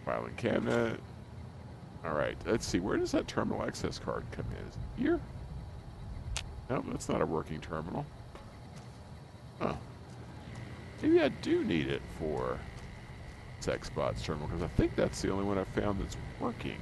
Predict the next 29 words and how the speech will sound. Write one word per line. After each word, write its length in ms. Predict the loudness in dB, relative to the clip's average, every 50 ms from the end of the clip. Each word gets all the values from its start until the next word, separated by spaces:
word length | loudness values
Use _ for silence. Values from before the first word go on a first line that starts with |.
| -6 -8 -8 -8 -10 -10 -12 -12 -12 -12 -12 -12 -10 -12 -12 -10 -12 -10 -10 -10 -10 -10 -10 -10 -10 -10 -10 -8 0 10 12
All 80 | 12
right, 160 | 12 12 12 12
so 140 | 8 12
back 220 | 12 12 12 12 12
over 160 | 12 12 12
here, 260 | 12 12 12 12 12 10 10
uh, 220 | 12 12 12 12 12
there's 320 | 12 12 12 12 12 12
a, 240 | 12 12 12 12 12
uh, 180 | 12 10 10 8 4 -2 -8 -8 -8 -6 -8 2 6 8
Vendertron, 880 | 8 10 10 8 8 8 8 8 10 10 10 10 10 8 8 6 6
uh, 680 | 8 8 10 10 10 8 10 10 8 8 8 6 4 2 0 -4 -6 -6 -6 -4
Protectron 600 | 2 4 6 6 6 6 6 6 6 6 4 2 2
kind 160 | 4 4 4
of 80 | 4 4
thing, 300 | 4 4 4 4 2 2
and 100 | 0 0
a, 60 | 0 0 2
and 100 | 2 2
a 160 | 2 2 2 0 -2 -6 -6 -6 -4 0 2
Protectron, 540 | 2 2 2 2 2 4 4 4 4 2 2 0 -2 -2
you 60 | -2
know, 60 | -2 2
capsule 420 | 2 2 2 2 2 0 0 2
or 140 | 2 2 2
whatever 240 | 0 0 -2 -2 -4
you 60 | -2 2
call 160 | 4 4 4
it. 80 | 4